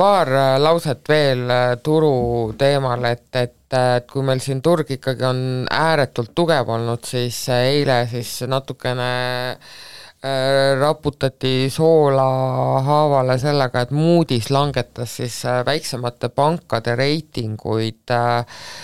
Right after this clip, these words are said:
ja, ja toob siis põhjenduseks siis potentsiaalse majanduslanguse järgmisel aastal, kahekümne neljandal aastal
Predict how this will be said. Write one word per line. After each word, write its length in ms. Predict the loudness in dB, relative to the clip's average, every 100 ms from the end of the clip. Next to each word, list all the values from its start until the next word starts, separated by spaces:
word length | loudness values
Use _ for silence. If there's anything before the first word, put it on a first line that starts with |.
| -18 -10 0
ja, 380 | 0 2 0 0
ja 180 | -2 -2
toob 300 | 0 0 -2
siis 160 | -6 -8
põhjenduseks 800 | 0 0 2 -2 -2 -6 -6 -10
siis 80 | -6
potentsiaalse 720 | -6 -2 -2 0 0 0 0
majanduslanguse 920 | 2 2 0 0 0 0 -2 -2 0 2
järgmisel 540 | 2 2 -2 0 2
aastal, 480 | 2 0 -2 -2 0
kahekümne 380 | -2 -2 -2 -2
neljandal 460 | 0 0 -2 -2 0
aastal 460 | -2 -2 -2 -2